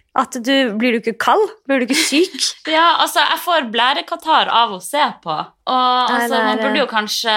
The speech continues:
Speaker 2: hvis man skal reklamere for plagg, så burde man kanskje ha det i settinga der man skal bruke det, på en måte. Men nei, dem om det. Jeg bare synes det er litt harry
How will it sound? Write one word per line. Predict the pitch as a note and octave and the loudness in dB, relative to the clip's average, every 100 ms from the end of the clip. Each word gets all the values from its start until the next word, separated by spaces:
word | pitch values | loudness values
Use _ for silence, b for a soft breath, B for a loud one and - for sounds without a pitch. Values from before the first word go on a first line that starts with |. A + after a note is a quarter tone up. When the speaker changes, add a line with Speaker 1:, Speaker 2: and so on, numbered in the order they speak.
| G#3 | 0
Speaker 2:
hvis | G#3 G#3+ | -2 -8
man | A3 | -12
skal | - A3+ G3+ | -2 0 0
reklamere | G3+ F#3+ G3+ A3 A3+ F#3+ D#3+ D#3+ E3+ E3+ - | -2 -2 0 2 0 -2 -6 -6 -8 -10 -16
for | - - G3+ F#3 | -14 -4 -4 -4
plagg, | - A#3 A3 F3+ D#3 | -4 0 0 0 -8
så | - - G3 | -10 -2 -2
burde | F#3+ F#3 G3+ | -2 -8 -6
man | F3+ D#3+ | -4 -4
kanskje | F3+ F3+ F3 | -8 -8 -6
ha | F3+ G3 D#3+ | 0 0 0
det | E3 F3+ D#3+ D#3 D3 - _ _ _ _ _ _ A3 | 0 0 0 -2 -6 -14 _ _ _ _ _ _ -6
i | A3 F#3+ | -2 -2
settinga | - - A#3 - E3 C#3+ D#3 D#3 | -4 -4 -4 -4 -6 -4 -4 -2
der | F#3 F3+ D#3+ E3+ | 0 0 0 -6
man | F#3 F3 | -6 -6
skal | F3+ G3 F3+ E3+ | -4 -2 0 -2
bruke | D#3+ A3+ E4+ - - A3 | -4 -4 -4 -8 -4 -4
det, | B2 D#3+ | -4 -10
på | E3+ | -8
en | D3+ | -8
måte. | D3+ - D#3 F#3 - | -8 -6 -4 -4 -4
Men | G#3 G#3+ A3 | -2 0 -2
nei, | G3+ G3 G#3 G3+ | -2 2 2 2
dem | G#3 C4+ A#3 | 0 0 0
om | F3+ | 0
det. | E3 | 2
Jeg | G3 D#3+ G3+ | 2 2 0
bare | G#3+ | -4
synes | G3+ G#3+ - | -6 -10 -4
det | F3 E3 D3+ | 0 0 0
er | F#3+ E3+ | -2 -2
litt | D#3 D#3+ | -4 -8
harry | - G3 E3 B2 | -2 -2 -2 -10